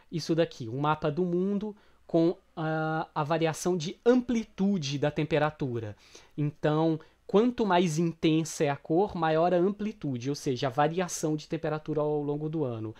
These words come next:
Quanto menos intenso, aí vocês podem ver que na região do Equador a amplitude é menor, o que faz sentido, menos intensa é essa amplitude. Então, o que que o Q gis ou outro software sig,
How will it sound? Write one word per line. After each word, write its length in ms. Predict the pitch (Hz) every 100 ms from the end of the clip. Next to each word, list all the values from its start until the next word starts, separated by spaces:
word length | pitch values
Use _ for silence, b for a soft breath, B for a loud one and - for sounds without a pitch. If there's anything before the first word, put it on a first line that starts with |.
| B B
Quanto 320 | - 160 160 165
menos 360 | 151 147 139
intenso, 480 | 143 - 185 226 -
aí 80 | 139
vocês 180 | 147 -
podem 260 | 139 139
ver 120 | 135
que 100 | 127
na 80 | 135
região 380 | 123 131 131 131
do 80 | 131
Equador 520 | - 131 127 123 - b b b
a 60 |
amplitude 460 | 131 143 135 139 127
é 60 | 127
menor, 380 | 135 151 214
o 40 | 175
que 120 | -
faz 180 | 151 147
sentido, 480 | 147 - 160 170 - B B
menos 400 | 151 160 170 156
intensa 500 | 170 - 143 139 147
é 40 |
essa 180 | 135 -
amplitude. 680 | 143 160 170 - - - - B B B
Então, 300 | 262 311 320
o 60 | 294
que 180 | 339
que 200 | 339 320
o 60 | 320
Q 280 | - 311 226
gis 560 | 165 170 220 - - b b b
ou 300 | 180 202 -
outro 380 | 196 240 240 233
software 460 | - 180 160 202 170
sig, 580 | - 175 175 180 202